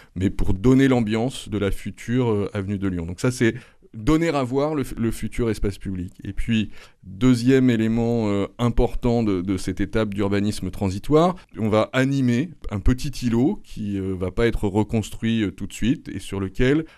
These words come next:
on va pouvoir offrir un nouvel espace, euh, de respiration, euh, et de divertissement, euh,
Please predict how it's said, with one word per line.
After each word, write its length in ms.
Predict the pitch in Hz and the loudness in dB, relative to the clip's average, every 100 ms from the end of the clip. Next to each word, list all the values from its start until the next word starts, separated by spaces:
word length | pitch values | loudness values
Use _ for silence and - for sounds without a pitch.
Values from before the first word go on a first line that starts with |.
| - | -10
on 80 | 95 | -4
va 140 | 98 | -2
pouvoir 300 | - 107 107 | -2 0 2
offrir 360 | 107 - 123 113 | 0 0 0 2
un 80 | |
nouvel 300 | 107 113 117 | 2 4 4
espace, 500 | 113 - 123 120 123 110 | 2 0 0 2 0 -2
euh, 280 | 101 98 95 - - | 0 -2 -4 -12 -10
de 120 | 95 | -2
respiration, 760 | 101 113 - 131 117 113 - 123 | 2 2 2 2 2 0 0 0
euh, 760 | 123 123 123 113 104 101 98 98 - | 2 2 2 2 0 0 -2 -6 -8
et 100 | 98 | -6
de 120 | 95 | -2
divertissement, 960 | 101 107 113 107 - - 117 110 110 98 | 0 2 0 0 -6 -2 0 2 0 0
euh, 260 | 92 90 | -2 -2